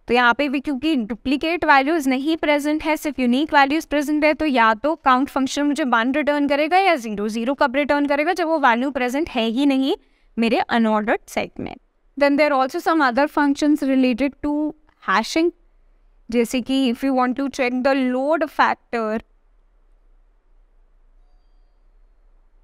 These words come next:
of your unordered set, so you can use load factor function, which will give you the value of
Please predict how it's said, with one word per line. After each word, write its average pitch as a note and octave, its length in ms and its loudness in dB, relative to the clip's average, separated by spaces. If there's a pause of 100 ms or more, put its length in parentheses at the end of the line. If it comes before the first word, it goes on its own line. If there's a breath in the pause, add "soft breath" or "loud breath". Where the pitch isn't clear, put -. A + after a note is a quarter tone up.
(1600)
of B3+ 240 2
your C4 320 2 (720)
unordered B3+ 580 2
set, A3+ 380 -2 (500)
so A#3 60 -2
you A#3+ 100 0
can B3+ 180 2 (100)
use C4 320 -2 (100)
load A#3+ 540 2 (160)
factor B3+ 720 2 (340)
function, A3+ 540 0 (540 loud breath)
which A#3 220 -4
will C4 220 2 (300)
give B3 200 -6
you D4 320 -2
the C4+ 540 0 (380)
value A#3+ 560 4
of C#4 340 -2